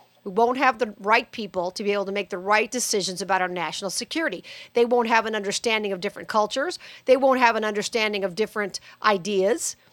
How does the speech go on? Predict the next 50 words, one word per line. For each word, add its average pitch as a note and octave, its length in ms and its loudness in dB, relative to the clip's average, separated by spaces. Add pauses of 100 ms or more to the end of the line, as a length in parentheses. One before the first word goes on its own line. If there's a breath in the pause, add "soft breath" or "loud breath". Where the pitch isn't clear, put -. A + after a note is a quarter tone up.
(240 soft breath)
They A#3+ 120 8
won't C4 200 4
be C4+ 80 -2
critical B3 400 0
thinkers." B3+ 460 -2
That's G#3+ 180 -2
exactly F#3+ 380 -2
right. F#3 260 -4
Nowadays, C4+ 520 4
you've B3 100 -6
got A#3 180 4
kids C#4+ 240 -2
in C#4+ 80 -2
school G3 480 -2 (200 loud breath)
who C4 100 2
are B3 100 4
taught C4+ 320 6
by, C4 320 6
for A#3+ 180 -2
the A3 60 -6
most B3 300 0
part, C4 200 2
teachers C4 360 -4
who B3+ 80 -2
are A#3 80 0
liberal, G3+ 480 -2 (160 loud breath)
and A#3+ 120 0
even C4+ 180 0
the B3 60 -2
ones A#3+ 220 0
who B3 80 -6
aren't C4+ 280 0
liberal A3 320 -4
are F#3+ 100 -2
silenced. G#3+ 760 0 (520 soft breath)
I A3 80 2
actually A#3 320 2
have G3 240 2
a G#3+ 40 -8
friend A#3+ 360 -4
who F#3+ 340 -2 (280 soft breath)
works C4 300 4
in B3+ 80 4
the A3 60 -2
school G#3 260 -2
district G#3 460 -4
in G3+ 100 -6
Las F#3+ 240 -4
Vegas, F#3+ 440 -6 (760)
and G#3 300 -4